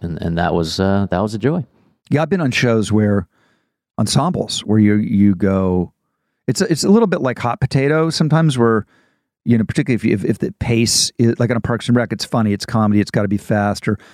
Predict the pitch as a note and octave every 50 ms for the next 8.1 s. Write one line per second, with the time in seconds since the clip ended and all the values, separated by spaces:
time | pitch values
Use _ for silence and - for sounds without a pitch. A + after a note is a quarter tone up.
0 | _ _ - A#2 A#2+ A2+ - - A2+ A2+ A2 A2 G#2+ G#2 F2+ - A2+ A2 G#2+ G2
1 | - - A2 G#2+ G#2+ - A#2+ G#2+ G#2 G2 - A#2 G#2+ G2+ - - A2 G2+ F#2+ F2
2 | G#2 G#2 G#2 G#2 G2+ G2+ G2 F#2+ F#2+ - - - - - _ B2 A2 - C3 A#2
3 | G#2 G#2 - - - - A#2 A#2 A2+ G#2 G#2+ G2 - - B2 A2+ A2 A2+ F#2+ G2
4 | - A#2 A2+ A2+ G#2+ G2+ - - B2 B2 A#2+ B2 A#2+ A#2 A2+ A2+ A#2+ A#2+ B2 B2
5 | B2 A#2 - - F#2+ A#2 G#2+ G#2 - - B2 G#2 - - - - A#2+ A2 A2 A2+
6 | A2 A#2 A#2 A#2+ B2 - _ _ _ _ _ _ _ _ - A2+ G#2+ G2+ F#2 -
7 | F#2 F2+ F#2 F2+ F2+ F#2+ F#2 G#2 F#2+ G#2 G#2+ G2+ G2 G2+ G#2 G2+ G2+ - G#2+ G#2
8 | G#2